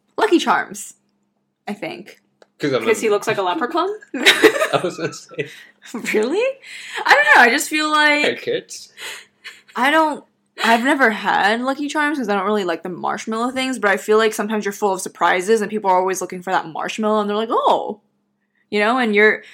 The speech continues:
Speaker 1: you're also colorful, but for some reason I did not associate you with Fruit Loops.
Speaker 3: It's, it's a leprechaun, for sure.
Speaker 2: Hmm.
Speaker 1: Just went with my gut. Okay.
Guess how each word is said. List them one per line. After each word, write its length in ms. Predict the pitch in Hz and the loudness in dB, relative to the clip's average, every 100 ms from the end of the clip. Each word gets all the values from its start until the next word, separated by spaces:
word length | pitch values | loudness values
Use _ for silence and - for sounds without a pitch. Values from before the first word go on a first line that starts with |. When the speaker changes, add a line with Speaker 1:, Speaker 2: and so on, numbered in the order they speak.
| - - | -8 -2
Speaker 1:
you're 140 | 269 | 0
also 320 | 202 202 277 | 0 0 0
colorful, 560 | 277 294 285 302 330 302 | 0 2 2 2 0 2
but 140 | 233 | 0
for 100 | 220 | -2
some 240 | - 233 240 | -4 -2 0
reason 260 | 240 226 | 0 0
I 180 | 180 175 _ _ _ _ - | -2 -4 _ _ _ _ -4
did 120 | 196 | -4
not 280 | 165 180 - | 0 0 0
associate 520 | 185 175 170 175 165 | -6 -10 -10 -10 -10
you 200 | - 175 | -10 -8
with 140 | 160 - | -10 -12
Fruit 260 | - - | -14 -14
Loops. 440 | 220 - - - - _ _ _ _ _ _ 320 | -14 -16 -16 -18 -18 _ _ _ _ _ _ -20
Speaker 3:
It's, 200 | - - | -20 -12
it's 240 | 214 208 | -10 -4
a 80 | 196 | -4
leprechaun, 540 | - - - - - - _ | -4 -10 -16 -16 -16 -20 _
for 120 | - | -20
sure. 360 | - - 131 - | -18 -18 -18 -14
Speaker 2:
Hmm. 240 | 113 107 98 _ _ _ _ _ _ _ _ _ _ - | -14 -14 -16 _ _ _ _ _ _ _ _ _ _ -12
Speaker 1:
Just 100 | 302 | -8
went 140 | 294 | -6
with 100 | 285 | -6
my 100 | 254 | -6
gut. 300 | - - - _ _ _ _ _ _ _ _ _ _ _ - | -8 -10 -12 _ _ _ _ _ _ _ _ _ _ _ -20
Okay. 500 | 214 - 294 - - | -18 -14 -14 -14 -16